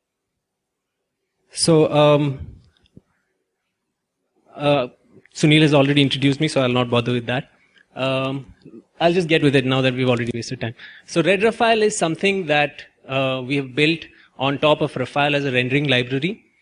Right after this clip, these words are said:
And, uh, before I get into, you know, details of Red Raphael, let me just give you an overview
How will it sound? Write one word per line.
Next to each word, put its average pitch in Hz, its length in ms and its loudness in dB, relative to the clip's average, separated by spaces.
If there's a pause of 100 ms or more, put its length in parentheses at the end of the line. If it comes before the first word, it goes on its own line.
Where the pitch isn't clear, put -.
(240)
And, 139 400 0
uh, 139 240 0 (600)
before 170 320 0
I 185 300 2 (840)
get 180 180 2
into, 190 320 2
you 165 160 0
know, 175 80 2
details 156 420 0
of 147 140 -2
Red 131 160 2
Raphael, 151 280 2
let 151 180 -2
me 165 60 -6
just 151 180 -8
give 151 120 -2
you 156 80 -2
an 160 100 -4
overview 139 540 2